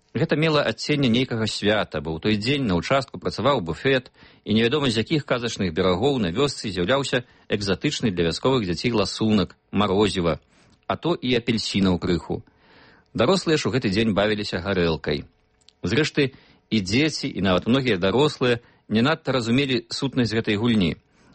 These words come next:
Сапраўды, навошта кожны павінен кідаць у скрыню паперкі, калі і так усе ведаюць вынік? Ці не прасцей было б проста без скрыняў напіцца гарэлкі ды пад'есці марозіва і апельсінаў? Некаторыя і цяпер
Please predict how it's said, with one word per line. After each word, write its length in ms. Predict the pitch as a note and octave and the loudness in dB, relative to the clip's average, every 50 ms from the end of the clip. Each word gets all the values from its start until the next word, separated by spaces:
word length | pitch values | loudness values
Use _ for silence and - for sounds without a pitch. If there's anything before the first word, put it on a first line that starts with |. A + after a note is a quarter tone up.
| _ _ | _ _
Сапраўды, 560 | - - A2+ - B2+ B2 B2+ D3+ E3+ C3+ - _ _ _ _ _ _ - | -8 -6 -4 0 0 0 2 2 0 -2 -2 _ _ _ _ _ _ -2
навошта 480 | G#2+ A2+ A2+ B2 D#3 F3 D#3+ - - G#2+ | 0 0 0 0 0 0 -2 -2 -4 -6
кожны 480 | - - - C3+ D#3 D3+ B2 A#2+ G#2 | -4 -2 0 2 2 2 2 0 0
павінен 400 | - G#2 G#2+ C3+ C3 C3 A2+ G2 | 0 0 0 2 2 0 0 0
кідаць 400 | - - C#3 B2+ G#2 - - - | -2 -4 -2 -2 -2 -4 -8 -8
у 80 | - G2 | -8 -8
скрыню 480 | - - - A#2+ C3+ D3+ C#3+ B2 F#2+ | -8 -4 -2 0 2 2 4 2 2
паперкі, 720 | F2 - - F#2+ F2 - D3 E3 E3 - - - E2 - - - - _ _ _ - | 0 -2 -4 -6 -4 -2 -2 -2 -2 -2 -4 -6 -6 -6 -8 -18 -20 _ _ _ -6
калі 160 | - A#2 A2+ | -6 -4 -2
і 80 | A2 F#2+ | -2 -2
так 240 | - D#3 D#3 - C3 | -2 -2 -4 -4 -6
усе 160 | A#2+ - C#3+ | -4 -2 -2
ведаюць 400 | B2 A#2+ B2 A#2 A#2 A2 - - | 0 0 0 0 0 0 0 0
вынік? 400 | G2+ G2 F2 D#2+ D2+ - - _ _ _ - - - _ _ _ - | 0 0 0 0 -2 -4 -12 _ _ _ -20 -20 -20 _ _ _ -6
Ці 80 | - A2+ | -2 0
не 100 | A#2+ A2+ | 0 2
прасцей 360 | - B3+ A#3 - - G3 E3+ | 0 -2 -2 0 2 2 2
было 140 | C3+ C3+ D3+ C3 | 2 0 0 -2
б 140 | - - - - | -2 -10 -8 -2
проста 260 | - A#2+ - - - A2+ | 0 0 0 0 -2 -2
без 220 | G2 G2 G#2+ - | 0 0 -2 -2
скрыняў 480 | - - - - D3+ C#3+ C#3+ C3 B2 - - | -4 -6 -2 0 0 2 2 2 0 -2 -2
напіцца 500 | F#2+ G#2 G2+ - D3 C3 - - - F2+ | -2 -2 0 0 -2 -4 -4 -4 -4 -4
гарэлкі 560 | D#2 F#2+ G2 B2 D#3 D#3 - - C3+ A#2 - _ _ _ _ _ - | -2 0 2 2 2 0 0 -2 -4 -4 -4 _ _ _ _ _ -8
ды 100 | - A#2+ | -4 -4
пад'есці 540 | A#2 - G#2 F#2 G2+ C3 D3+ C#3+ - - - | -2 -2 -2 -2 0 -2 -2 -2 -4 -6 -4
марозіва 480 | F#2+ F#2 F#2 F#2 C3 D3 B2+ C3 B2+ A#2+ | -2 0 2 2 2 2 2 2 2 2
і 220 | A2 - F#2 G#2+ G#2 | 0 0 0 -2 -2
апельсінаў? 640 | - - G#2+ G2+ - - - E2+ - D2 D2 - - _ _ _ _ _ _ _ _ _ _ _ - | -2 -2 -4 -4 -4 -4 -4 -2 -2 -2 -6 -6 -10 _ _ _ _ _ _ _ _ _ _ _ -2
Некаторыя 400 | G2+ G#2 C#3 C#3+ - G3 F3+ E3+ | 0 0 2 2 2 4 2 2
і 160 | D3+ - - | 0 -2 -4
цяпер 460 | G#2+ - A2+ F#2+ - - C#3+ D3+ D3 | -4 -2 -4 -4 -2 0 -2 -2 -2